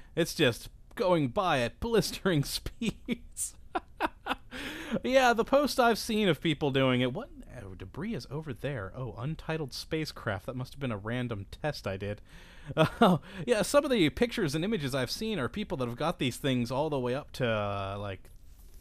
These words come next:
thirty meters per second and more. Ooh, though I'm getting a little bit more speed now. We're up to, we are up to ten meters per second.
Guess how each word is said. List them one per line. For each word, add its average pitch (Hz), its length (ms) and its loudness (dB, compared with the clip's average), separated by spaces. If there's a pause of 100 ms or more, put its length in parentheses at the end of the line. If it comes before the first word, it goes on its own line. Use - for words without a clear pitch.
thirty 139 480 2
meters 135 340 -4
per - 160 -12
second 143 340 -6
and 101 140 -4
more. 165 440 -2 (480)
Ooh, 147 300 -4
though 101 160 -6
I'm 156 180 -6
getting 139 220 -10
a 135 60 -4
little 147 160 -4
bit 120 120 -8
more 107 200 -6
speed 110 340 -8
now. 113 240 -4
We're 117 200 -6
up 147 160 -6
to, 104 360 -2 (1200)
we 147 120 0
are 143 120 4
up 139 100 2
to 110 100 -8
ten 165 340 0
meters 156 260 2
per - 120 -8
second. 131 400 0